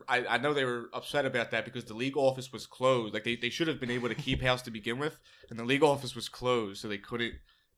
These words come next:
Speaker 1: um, they had to wait and hope that he cleared waivers to get him back.
Speaker 2: Yeah.
Speaker 1: But, I mean, one man's trash is another man's treasure. I'll take him.
Speaker 2: For sure.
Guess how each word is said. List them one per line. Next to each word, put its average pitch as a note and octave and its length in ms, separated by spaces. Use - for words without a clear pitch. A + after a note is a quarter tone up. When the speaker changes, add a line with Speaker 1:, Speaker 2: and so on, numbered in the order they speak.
Speaker 1:
um, G2 400
they A#2+ 100
had C3 120
to A2+ 80
wait A2 500
and G#2 120
hope A#2 220
that A2 100
he G#2 80
cleared G#2+ 280
waivers G#2 380
to G#2 80
get G2+ 140
him F#2+ 80
back. G#2+ 300
Speaker 2:
Yeah. A#2+ 220
Speaker 1:
But, C3 180
I C3+ 80
mean, C#3 460
one C#3 200
man's D#3+ 280
trash E3+ 340
is B2+ 140
another C#3 240
man's C#3+ 260
treasure. A2+ 400
I'll A#2 80
take A#2+ 240
him. G2 80
Speaker 2:
For C3 180
sure. C3 480